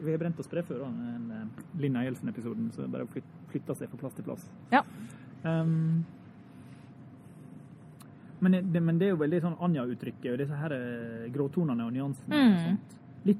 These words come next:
Speaker 1: du gjør det jo også i farger. Du har lagd noen ting som er helt i farger.
Speaker 2: Mm, det har jeg. Ehm, og jeg liker jo å jobbe med farge. Jeg kunne godt tenkt meg å lage en hel tegneserie med farge, men det er noe med tid, eh, også da.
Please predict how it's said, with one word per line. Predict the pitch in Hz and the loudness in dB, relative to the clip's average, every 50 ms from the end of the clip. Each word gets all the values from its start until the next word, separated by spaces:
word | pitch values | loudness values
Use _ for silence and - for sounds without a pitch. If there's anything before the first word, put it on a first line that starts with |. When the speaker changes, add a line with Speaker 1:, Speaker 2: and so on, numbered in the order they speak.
| - - - - - 170 | 0 -6 -14 -10 -6 0
Speaker 1:
du | 156 180 | 2 2
gjør | 170 196 190 | 4 4 2
det | 170 135 | 2 0
jo | 151 | 0
også | 190 - - 156 | 0 -2 -2 -4
i | 127 | -4
farger. | - - 127 123 139 143 131 117 | -2 -4 -4 -4 -4 -4 -2 -2
Du | 135 143 | -2 0
har | 165 | 0
lagd | 180 214 190 156 | 0 0 0 -2
noen | 135 - - 151 139 - | -2 -2 -4 -4 -4 -4
ting | - 127 113 | -6 -6 -6
som | - 127 117 | -6 -6 -6
er | |
helt | 107 123 117 - | -6 -6 -8 -10
i | 110 | -10
farger. | 101 110 117 113 - - - - | -12 -12 -10 -10 -12 -12 -8 -2
Speaker 2:
Mm, | 311 415 415 285 214 208 220 - - - - | 0 4 8 8 8 8 8 4 -2 -6 0
det | 240 262 277 | 4 6 8
har | 254 208 180 | 8 8 6
jeg. | - - - - - - - - | 4 -2 -10 -14 -20 -10 0 4
Ehm, | 247 247 240 233 240 240 240 240 233 233 233 233 226 226 220 208 - - - - - - - - | 8 10 10 12 12 12 10 10 10 10 10 10 10 8 6 4 0 -8 -14 -16 -16 -16 -12 -2
og | - 247 254 | 4 6 8
jeg | 262 254 | 10 10
liker | 254 247 240 - 202 | 10 8 8 8 6
jo | |
å | 190 226 262 214 | 8 8 8 8
jobbe | 190 | 8
med | 190 180 - | 8 6 6
farge. | - 202 190 185 175 | 6 6 6 6 6
Jeg | 226 277 294 233 | 6 6 6 8
kunne | 233 214 208 | 8 8 8
godt | 196 202 - | 8 6 4
tenkt | - 349 254 | 4 6 6
meg | 202 196 190 | 8 8 8
å | |
lage | 185 175 170 | 6 6 6
en | 165 170 | 4 4
hel | 180 175 | 4 2
tegneserie | 175 190 180 175 175 175 - 170 160 165 | 2 2 4 4 4 2 2 0 -2 0
med | 165 165 - | -2 0 2
farge, | 180 160 160 156 190 220 | 2 2 2 4 8 10
men | 233 226 | 12 12
det | 214 | 12
er | 208 208 | 12 12
noe | 214 202 | 12 12
med | 190 185 180 180 180 185 185 - - - - - - | 12 12 10 10 8 6 4 2 -4 -14 -18 -14 -4
tid, | - - 190 190 254 226 214 214 - - - - - | 2 4 6 8 10 10 8 8 6 2 -10 -8 0
eh, | 220 214 208 208 208 208 202 196 202 202 190 - - - - - 80 64 - - - | 4 6 8 10 10 10 8 8 8 6 4 2 -4 -10 -12 -10 -10 -8 -6 0 4
også | 208 220 233 | 6 8 8
da. | 214 | 8